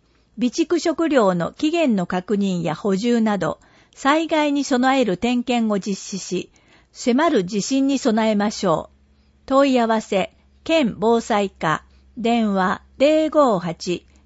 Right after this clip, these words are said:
二七二の八一八九。その他、インフルエンザワクチン、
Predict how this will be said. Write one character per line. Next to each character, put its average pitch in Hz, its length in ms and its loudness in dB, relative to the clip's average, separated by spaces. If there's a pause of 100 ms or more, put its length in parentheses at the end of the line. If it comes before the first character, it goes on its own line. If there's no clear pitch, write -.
二 311 340 0
七 262 300 0
二 185 180 0
の 156 320 -2
八 294 560 -2
一 311 200 -2
八 180 360 -6
九。 180 320 -4 (1160)
そ 254 200 -4
の 285 160 0
他、 156 280 -6 (520)
イ 302 160 -4
ン 320 80 0
フ 311 160 0
ル 302 160 0
エ 277 160 0
ン 269 100 0
ザ 262 140 2
ワ 262 120 0
ク - 140 -10
チ 151 240 -8
ン、 190 160 -12